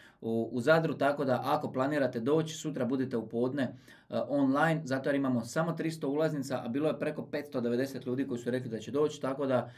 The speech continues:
bit će gusto za doći do ulaznice. E, al vratimo se na projekt, vratimo se na projekt. Odem ja na taj projekt, ja računam, ajde da vidimo baš, u što će, u što je on uložio novce, čovječe, danas. I ja gledam,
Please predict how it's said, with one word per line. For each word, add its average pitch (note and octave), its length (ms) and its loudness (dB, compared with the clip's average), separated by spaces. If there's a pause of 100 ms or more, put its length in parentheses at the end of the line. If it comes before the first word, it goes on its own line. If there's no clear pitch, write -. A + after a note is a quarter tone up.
(180)
bit D#3+ 220 0
će C#3+ 100 2
gusto D3+ 340 0
za B2 80 0
doći C#3 280 0
do A#2 100 2
ulaznice. G#2+ 460 -2
E, G2 60 -12 (1400)
al A#3+ 240 10
vratimo B3 420 8
se G#3 120 4
na D#3+ 120 4
projekt, C3 420 2 (200)
vratimo G3 440 6
se F3 100 0
na C3+ 140 -2
projekt. G#2+ 340 -6 (560)
Odem A#3+ 300 6
ja B3 140 10
na F3 120 4
taj A3 240 4
projekt, G3 460 4 (1000)
ja A3+ 100 6
računam, F#3+ 600 2
ajde D3 220 -2
da A2+ 100 -6
vidimo B2+ 300 -2
baš, B2+ 340 -2 (500)
u G#3+ 140 6
što - 180 2
će, - 160 -6
u B3 100 2
što B3 160 4
je B3+ 40 10
on A#3+ 100 8
uložio G#3 360 4
novce, E3+ 400 0
čovječe, A2 340 -8
danas. G#2 380 -8 (720)
I B2 80 -2
ja B3 220 10
gledam, A3+ 460 6